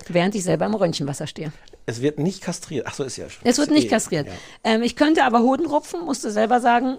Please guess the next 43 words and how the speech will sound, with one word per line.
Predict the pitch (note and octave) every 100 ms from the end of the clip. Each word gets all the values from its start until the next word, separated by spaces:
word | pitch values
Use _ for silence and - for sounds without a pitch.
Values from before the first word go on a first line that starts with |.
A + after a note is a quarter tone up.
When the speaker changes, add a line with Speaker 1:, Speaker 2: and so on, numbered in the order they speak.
| -
Speaker 1:
äh, | B3 A#3
Speaker 2:
Sind | A#3 A3
keine | G#3+ F3+ E3
Hoden | D#3 D#3 D#3+
mehr | D#3
da. | - - - - - -
Speaker 1:
aber | G#3+ F3+
die | F3 F#3+
Hodenumhüllung, | A#3 G#3+ F3+ G#3 B3 D#4+ D#3+ F3 - - -
die |
Hodenverpackung | G#3+ C4+ B3+ - A#3+ G4 E3 D3
ist | E3+
noch | D#3+
da. | - D3+ - _ _
Speaker 2:
Ja, | E3+
aber, | F3 D#3 D3
aber | D#3 D#3+
warum | E3 E3
soll | E3
man | E3+ E3+
die |
denn | D#3+ D3+
rupfen? | F#3+ - A#3+
Speaker 1:
Weil | A3+
ich's | F#3 -
inzwischen | G#3 G3+ G3+ F#3
ganz | F3+
gut | E3 E3+
kann. | E4+ -
Ich | - -
biet's | G3 -
ja | D#3
nur | C#3
an | C#3 A3
als | A#2 F3
ein | E3+
Service. | G3+ E3 D#3+ - - - - -
Du | -
musst | D#3+ G#3
es | F3
ja | C#3
nicht | C3+ -
machen. | C3+ D#3+